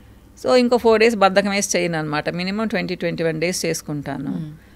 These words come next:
Speaker 1: ఫుడ్ లక్ష్మి టైంకి తీసుకుంటాను, బాగా తింటాను.
Speaker 2: మ్మ్.
Speaker 1: చిరుతిళ్ళు అలవాట్లేదు, ఎక్కవు బయ-, లోపలికి వెళ్ళవు, ఎప్పుడో ఏమో ఎంజాయ్ చేస్తాను.
Speaker 2: మ్మ్.
Speaker 1: జంక్ ఫుడ్ అసలు ఇష్టమే ఉండదు.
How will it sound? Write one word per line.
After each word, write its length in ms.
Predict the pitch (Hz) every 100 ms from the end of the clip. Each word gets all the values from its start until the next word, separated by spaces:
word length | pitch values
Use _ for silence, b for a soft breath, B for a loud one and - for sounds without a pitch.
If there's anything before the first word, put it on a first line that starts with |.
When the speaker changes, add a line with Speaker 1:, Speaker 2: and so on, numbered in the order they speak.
| b b
Speaker 1:
ఫుడ్ 280 | - 233 214
లక్ష్మి 440 | 254 240 - 208 196
టైంకి 460 | - 185 208 220
తీసుకుంటాను, 680 | 208 190 - 185 175 170 175
బాగా 360 | 175 156 156 175
తింటాను. 540 | 175 160 151 151 151 202
Speaker 2:
మ్మ్. 280 | 170 160 165 b b b b b
Speaker 1:
చిరుతిళ్ళు 500 | - 208 220 226 208
అలవాట్లేదు, 580 | 180 170 170 165 160 156
ఎక్కవు 480 | 160 160 - 190 170
బయ-, 440 | 151 156 147 131
లోపలికి 420 | 156 160 165 165
వెళ్ళవు, 320 | 151 151 151 151
ఎప్పుడో 440 | 156 - 175 180
ఏమో 200 | 175 175
ఎంజాయ్ 380 | 165 156 156 151 147
చేస్తాను. 440 | 147 - 147 147
Speaker 2:
మ్మ్. 120 | 170
Speaker 1:
జంక్ 240 | 165 165 165
ఫుడ్ 180 | 180
అసలు 180 | 170 156
ఇష్టమే 400 | 147 - 165 175
ఉండదు. 460 | 170 156 139 143